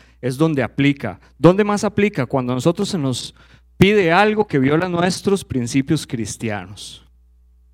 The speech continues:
Cuando a nosotros se nos pide algo o hay una ley que apoya algo que va en contra de lo que nosotros creemos y es un pecado. Ahí tenemos que obedecer primero al Señor antes que a los hombres.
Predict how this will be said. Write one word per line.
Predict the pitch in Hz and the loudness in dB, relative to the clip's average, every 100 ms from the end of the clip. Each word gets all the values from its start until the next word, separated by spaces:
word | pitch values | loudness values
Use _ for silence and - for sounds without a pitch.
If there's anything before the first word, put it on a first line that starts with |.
| - - - - | -20 -20 -20 -2
Cuando | 160 151 139 | 0 2 0
a | |
nosotros | 156 202 208 202 | 2 0 0 -2
se | |
nos | 151 131 | -2 -2
pide | - 185 175 147 | 2 4 4 4
algo | 185 196 147 135 | 2 2 2 2
o | |
hay | 139 160 | 2 2
una | 180 143 | 0 -2
ley | 147 180 208 202 - _ - | 2 2 2 -2 -12 _ -8
que | 120 | -6
apoya | - 156 139 110 - | 0 0 0 -6 -8
algo | 139 190 233 226 233 - - | -4 -2 0 -2 -6 -8 -6
que | 127 | -2
va | 123 143 156 | 2 2 0
en | 123 127 | -4 -8
contra | - 185 226 240 233 233 - _ - | 0 2 0 -2 -2 -2 -8 _ -8
de | 123 | -6
lo | 117 | -4
que | |
nosotros | 117 - 175 - | -8 -10 -10 -6
creemos | 127 143 180 185 | -2 -2 -2 -8
y | - 120 | -6 -4
es | 120 | -4
un | 131 | -6
pecado. | - 110 - - 90 - _ _ _ _ _ _ _ _ _ _ _ _ _ _ _ _ _ _ _ - | -8 -10 -10 -18 -18 -20 _ _ _ _ _ _ _ _ _ _ _ _ _ _ _ _ _ _ _ -6
Ahí | 110 156 214 | 0 2 2
tenemos | 180 147 165 | 0 -4 -2
que | 156 | -2
obedecer | 123 123 135 | -2 -4 -6
primero | 143 135 135 | -4 -2 -4
al | |
Señor | 127 117 151 165 | -4 -6 -2 -2
antes | 156 165 151 | -4 -6 -6
que | - 190 220 _ _ _ _ _ _ _ _ _ - | -2 -2 -2 _ _ _ _ _ _ _ _ _ -14
a | 110 | -12
los | 92 - | -10 -10
hombres. | 95 87 - - - | -12 -12 -18 -20 -20